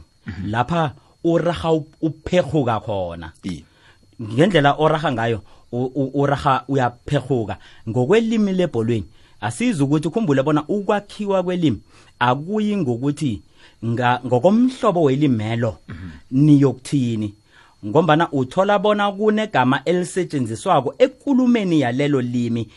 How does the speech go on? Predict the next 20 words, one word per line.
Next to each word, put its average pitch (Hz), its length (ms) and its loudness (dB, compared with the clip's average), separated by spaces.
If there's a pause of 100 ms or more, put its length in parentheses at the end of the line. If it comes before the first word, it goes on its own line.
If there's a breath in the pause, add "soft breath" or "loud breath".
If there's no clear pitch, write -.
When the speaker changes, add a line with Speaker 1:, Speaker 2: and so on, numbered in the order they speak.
(140)
Speaker 2:
naleyo 123 520 4
nto. 104 180 -12
Ekulumeni 254 880 0
yomdlalo 143 540 0
webholo 127 440 -2
erarhwako, 113 600 -4 (260 loud breath)
lapha 110 560 0
kuphila 139 480 -4
khona 110 220 -6
amaNdebele, 110 400 -4 (240 soft breath)
kusetshenziswa 143 600 -2
igama 104 320 -6 (240 soft breath)
lomkalangwane. 107 540 -2 (100)
Speaker 1:
Lomkalangwane. 87 180 -8 (200 loud breath)
Speaker 2:
Banengi-ke 156 640 4
abangaba 151 800 2 (300 soft breath)
ne-, 120 420 -2 (100)
n-, 123 220 -6
n-, 131 280 -4
no-, 131 220 0